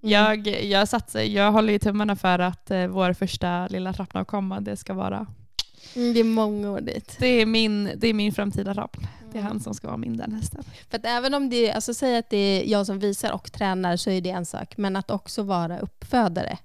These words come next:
Speaker 2: Mm.
Speaker 1: är ju också
Speaker 2: Det tycker jag
Speaker 1: någonting.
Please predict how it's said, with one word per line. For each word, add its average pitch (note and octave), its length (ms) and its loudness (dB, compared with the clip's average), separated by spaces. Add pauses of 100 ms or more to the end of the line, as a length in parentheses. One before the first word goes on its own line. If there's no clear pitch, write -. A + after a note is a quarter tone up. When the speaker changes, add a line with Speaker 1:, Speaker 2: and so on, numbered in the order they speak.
Speaker 2:
Mm. G3+ 340 -2 (180)
Speaker 1:
är G#3 120 -2
ju F3+ 120 2
också - 400 -4 (540)
Speaker 2:
Det A3 140 4
tycker G#3+ 220 0
jag G#3 240 6
Speaker 1:
någonting. F#3+ 340 2